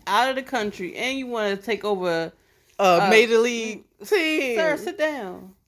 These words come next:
Speaker 2: Like, you owe all these people money. You need to pay attention to what fraud first. Get that taken care of before you go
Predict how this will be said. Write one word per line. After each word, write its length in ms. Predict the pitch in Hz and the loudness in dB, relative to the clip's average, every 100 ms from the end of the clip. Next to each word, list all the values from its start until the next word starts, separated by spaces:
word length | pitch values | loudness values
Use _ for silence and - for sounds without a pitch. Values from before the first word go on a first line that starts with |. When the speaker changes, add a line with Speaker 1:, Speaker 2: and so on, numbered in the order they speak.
| - | -18
Speaker 2:
Like, 180 | 285 285 | -14 -4
you 140 | 311 | -4
owe 280 | 339 285 285 | -2 -6 -6
all 60 | 294 | -6
these 180 | 302 294 | -6 -6
people 260 | 302 277 | -8 -8
money. 400 | 277 320 320 320 | -8 -6 -6 -6
You 240 | 302 403 392 | 0 2 2
need 160 | 330 | 0
to 160 | 302 240 - - | -2 -6 -10 -6
pay 240 | 349 302 | -6 -6
attention 360 | 269 - 247 240 | -4 -4 -2 -2
to 120 | 233 | 0
what 260 | 240 294 294 | 2 0 0
fraud 380 | 269 262 226 - | -4 -2 -4 0
first. 360 | 294 262 254 | 2 2 -4
Get 140 | 240 277 | -6 2
that 140 | 539 453 | 4 6
taken 260 | 247 254 | 2 0
care 340 | 349 262 233 240 | 2 2 2 2
of 140 | 262 | 0
before 180 | - 294 | 0 -2
you 160 | 294 381 | 0 2
go 180 | 294 | 4